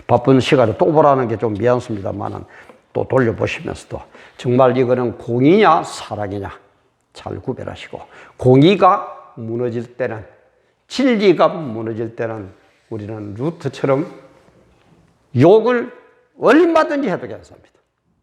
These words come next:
얼마든지 해도 괜찮습니다. 목숨 걸고 진리를 지켜야 됩니다. 하나님의 영광을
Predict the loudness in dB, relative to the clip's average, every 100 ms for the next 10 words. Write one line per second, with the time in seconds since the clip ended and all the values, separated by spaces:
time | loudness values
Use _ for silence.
0 | _ _ _ _ -8 -4 -4 -4 -6 -8
1 | -14 -20 _ 4 4 2 -6 -6 -4 -4
2 | -4 -4 -6 -10 _ _ _ _ _ _
3 | _ -10 -8 -6 -6 -10 -8 -10 -8 -12
4 | -14 -20 -20 -20 _ -2 2 2 2 -2
5 | -4 -2 0 2 2 0